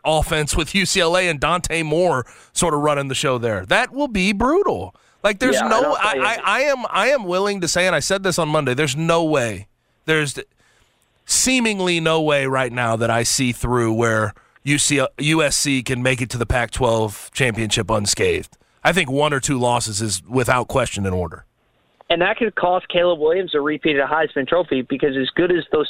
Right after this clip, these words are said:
Speaker 2: stats you just read off, we know that sometimes great players are, and U S C is still a really good football team,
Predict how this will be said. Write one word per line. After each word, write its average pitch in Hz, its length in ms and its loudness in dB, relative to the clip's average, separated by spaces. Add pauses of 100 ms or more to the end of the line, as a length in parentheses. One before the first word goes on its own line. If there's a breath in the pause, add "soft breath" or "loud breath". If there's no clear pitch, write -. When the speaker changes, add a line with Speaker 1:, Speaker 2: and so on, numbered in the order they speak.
Speaker 2:
stats 160 300 -2
you 147 200 -10
just 139 220 -2
read 139 180 2
off, 135 260 0
we 147 220 0
know 156 460 2 (320)
that 147 200 -2
sometimes 151 560 -4 (120)
great 143 460 0
players 156 520 2
are, 139 140 2
and 147 240 -2
U 196 180 0
S 165 100 -4
C 175 80 2
is 151 140 0
still 139 200 2
a 120 140 -4 (520)
really 160 300 0
good 131 200 -2
football 135 400 -2
team, 123 240 -10